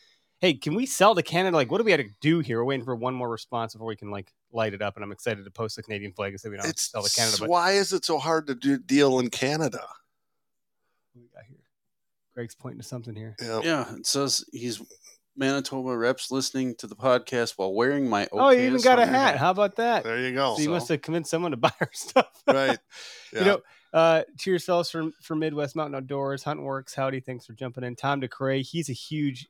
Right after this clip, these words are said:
Speaker 1: uh, you go on Go Wild, he'll, he'll be our best friend. He's great.
Speaker 3: Yep.
Speaker 1: We saw him at the trade show, got to meet him and his sons.
Speaker 3: He, he lives right
Speaker 1: Um,
Speaker 3: here in town. So.
Speaker 2: Yeah, there. Tell Joshua thanks. Tim Reimer. Good job, Joshua.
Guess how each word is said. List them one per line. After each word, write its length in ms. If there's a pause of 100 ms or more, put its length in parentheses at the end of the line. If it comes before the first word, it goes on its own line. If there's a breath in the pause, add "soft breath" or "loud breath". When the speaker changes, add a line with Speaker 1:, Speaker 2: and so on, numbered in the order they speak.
Speaker 1:
uh, 160
you 140
go 80
on 100
Go 140
Wild, 320
he'll, 180
he'll 120
be 80
our 60
best 220
friend. 180
He's 140
great. 220
Speaker 3:
Yep. 180
Speaker 1:
We 80
saw 160
him 80
at 80
the 60
trade 340
show, 220
got 180
to 80
meet 160
him 100
and 60
his 100
sons. 380
Speaker 3:
He, 140
he 160
lives 260
right 80
Speaker 1:
Um, 160
Speaker 3:
here 80
in 60
town. 340
So. 220
Speaker 2:
Yeah, 160
there. 180
Tell 220
Joshua 500
thanks. 400
Tim 200
Reimer. 400 (120)
Good 160
job, 260
Joshua. 540